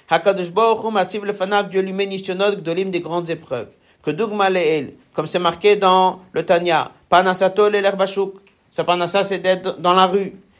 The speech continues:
Et Navrot, il a des yeux. Situation, c'est pas comme celui qui est assis dans un Yoshev Oel,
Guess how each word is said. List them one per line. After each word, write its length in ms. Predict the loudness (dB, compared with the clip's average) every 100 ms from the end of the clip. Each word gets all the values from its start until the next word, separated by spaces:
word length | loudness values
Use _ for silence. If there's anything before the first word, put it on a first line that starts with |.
| -6
Et 80 | 2
Navrot, 600 | 2 4 6 6 4 -2
il 160 | 0 2
a 80 |
des 240 | 2 0 4
yeux. 320 | 4 4 -2 _
Situation, 480 | -20 -6 -2 -2 -4
c'est 120 | -8
pas 160 | -4 -2
comme 160 | -2 -6
celui 240 | -8 -6
qui 60 | -4
est 60 |
assis 220 | -4 -6
dans 200 | -8 -6
un 80 | -6
Yoshev 460 | 0 -2 0 -2 4
Oel, 420 | 6 6 2